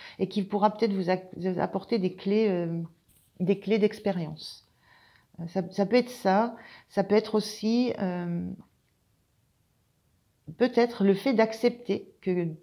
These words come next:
d'autres personnes qui n'ont pas l'expérience que vous avez, qui n'ont pas votre, euh, vécu, d'accepter que peut-être ils peuvent vous apporter des clés, d'une cer-, d'une façon ou d'une autre. Pas, peut-être pas en parlant de votre situation, mais en échangeant avec eux.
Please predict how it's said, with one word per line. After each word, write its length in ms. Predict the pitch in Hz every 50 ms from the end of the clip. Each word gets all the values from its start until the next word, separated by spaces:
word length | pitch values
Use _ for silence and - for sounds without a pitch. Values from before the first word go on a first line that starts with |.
| _ _ _ _ _ -
d'autres 340 | 165 170 247 262 - - -
personnes 520 | - 240 233 233 - - 214 214 226 214
qui 160 | - - 190
n'ont 240 | 185 196 233 269 262
pas 260 | 269 - 254 247 240 233
l'expérience 680 | 202 185 185 180 - - - 196 196 196 190 196 190 -
que 120 | - 190
vous 200 | 175 175 185 170
avez, 300 | 180 175 170 170 208 -
qui 160 | - - -
n'ont 140 | 175 170 165
pas 280 | 160 - 220 254 262 240
votre, 380 | 202 196 190 190 - - -
euh, 160 | 170 165 165 160 - - _ _
vécu, 500 | 160 165 208 208 202 - 240 277 - - - - - - - - - - - - - _
d'accepter 580 | 175 208 208 208 214 - 226 220 - - 269 269
que 80 | 240
peut-être 760 | 226 - - 226 220 220 226 240 240 - - - - - _ _ _ _ _ _ _ _ _ _ _ _ _ _ _ _ _ _ _ _ _ _ _ _ _ -
ils 200 | 240 254 240 247
peuvent 200 | 226 220 220 208
vous 160 | 196 196 185
apporter 380 | 185 180 - 185 185 - - 214
des 160 | 185 185 180
clés, 300 | 180 - 165 - 165 - _ _ _ _ _ _ _ _ _ _ _ _ _ _ _ -
d'une 260 | 160 160 208 208 196
cer-, 240 | 196 - 208 - 202
d'une 160 | 208 226 214
façon 300 | - 247 240 240 - 262
ou 100 | 247 240
d'une 220 | 208 226 214 185
autre. 240 | 175 - - - - _ -
Pas, 280 | 226 226 226 226 226
peut-être 380 | 220 220 220 220 233 226 226 -
pas 80 | 233
en 80 | 226 214
parlant 280 | 185 202 202 202 196 190
de 40 |
votre 160 | 180 190 190 190
situation, 500 | - 190 - - 185 190 185 - 240 262
mais 140 | 262 233
en 100 | 190 175
échangeant 460 | 185 202 214 - 226 226 214 208 208 196
avec 320 | 185 180 185 185 - -
eux. 80 | -